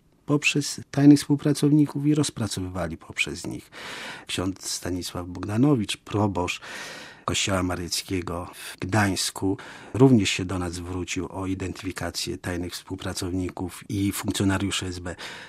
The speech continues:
Czyli ta akcja, dzięki Bogu opisana w aktach i zachowana, niezniszczona, Zorza dwa pokazuje, jak traktowano Kościół katolicki w Polsce. To była akcja zorganizowana, akceptowana przez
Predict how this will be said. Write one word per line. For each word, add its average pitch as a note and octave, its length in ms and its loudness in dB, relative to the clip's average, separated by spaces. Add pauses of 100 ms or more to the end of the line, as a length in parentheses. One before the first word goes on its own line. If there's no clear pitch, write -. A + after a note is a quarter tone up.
(100)
Czyli G2 240 0 (260)
ta F#2 160 -4
akcja, G2+ 600 0 (220)
dzięki G2 360 -4
Bogu G2+ 400 0 (100)
opisana A2+ 540 2
w F#2 60 -4
aktach G#2 380 -4
i G2 180 -4
zachowana, G#2 640 2
niezniszczona, G2+ 720 0
Zorza G#2+ 280 0
dwa G2 220 -2
pokazuje, G2+ 680 0 (460)
jak A2+ 520 2 (140)
traktowano A2 560 2
Kościół - 380 -4
katolicki - 640 -10
w - 80 -14
Polsce. - 520 -10 (340)
To - 100 -8
była G2 280 -4
akcja G2+ 320 -4
zorganizowana, G2+ 720 2
akceptowana G2 760 -4
przez - 300 -2